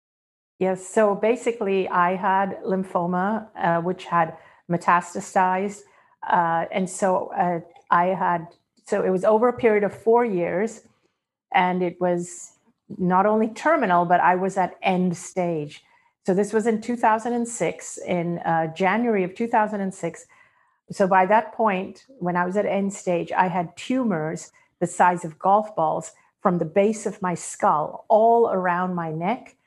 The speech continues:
under my arms, in my chest, all the way down to my abdomen. And, um, my lungs were perpetually filled with fluid that had to be drained,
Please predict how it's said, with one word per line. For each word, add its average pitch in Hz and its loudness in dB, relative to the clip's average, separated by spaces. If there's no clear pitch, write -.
under 196 2
my 170 -4
arms, 233 0
in 170 0
my 160 -4
chest, 220 -2
all 202 2
the 196 -2
way 185 -2
down 170 -2
to - -8
my 160 -4
abdomen. 165 -4
And, 185 0
um, 175 0
my 185 2
lungs 190 0
were 185 2
perpetually 196 -2
filled 185 -2
with 170 -6
fluid 202 -2
that 175 2
had 170 -2
to - -8
be 170 0
drained, 170 -4